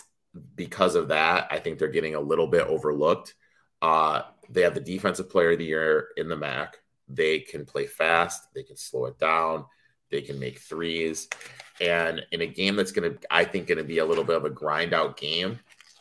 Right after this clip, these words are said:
I'll take the better three-point shooting team. I like,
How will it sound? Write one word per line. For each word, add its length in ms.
I'll 140
take 260
the 60
better 280
three-point 560
shooting 340
team. 320
I 140
like, 380